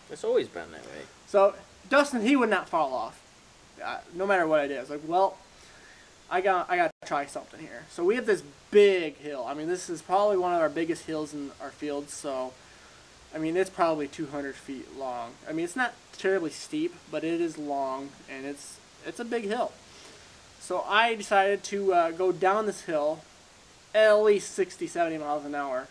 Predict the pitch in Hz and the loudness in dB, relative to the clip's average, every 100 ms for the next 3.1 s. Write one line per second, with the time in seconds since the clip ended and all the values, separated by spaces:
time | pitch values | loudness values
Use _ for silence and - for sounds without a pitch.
0 | - 160 156 151 - 151 139 135 123 151 | -12 -10 -4 -4 -4 -12 -12 -12 -12 -8
1 | 131 123 - 185 190 208 220 - - - | -8 -8 -6 -4 2 2 2 -4 -20 -20
2 | - - 214 214 208 240 247 240 226 220 | -16 0 4 4 4 0 2 4 4 2
3 | 233 | -2